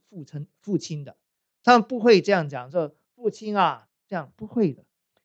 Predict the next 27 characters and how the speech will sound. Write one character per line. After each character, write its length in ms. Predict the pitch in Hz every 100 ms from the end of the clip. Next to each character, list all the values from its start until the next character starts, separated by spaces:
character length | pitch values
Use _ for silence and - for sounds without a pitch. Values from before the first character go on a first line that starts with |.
| _ _ _ _ _ _ _
但 180 | 240 247
是 120 | 226
他 120 | 220
们 140 | 208 208
称 260 | - 214
上 220 | 208 226 208
帝 60 |
为 320 | 180 165 175 _ _ 143 160
“我 320 | 196 156 123 123
们 380 | 139 139 196
的 100 | 220
父 300 | 202 - 190
亲” 280 | 156 - 175
的 80 | 165
习 240 | 151 - 113
惯。 200 | 135 101 _ _ _ _ _ _ _ _ _ _ _ _
对 160 | 302 247
他 160 | 254
们 120 | 247 226
来 180 | 202
讲， 360 | 190 165 190 202 _ _ _ -
<clears throat> 520 | 269 180 - _ _
上 400 | - 269 240 202
帝 220 | 233 202
是 420 | 165 - 214 196 -
一 140 | 254
个 360 | 226 196 139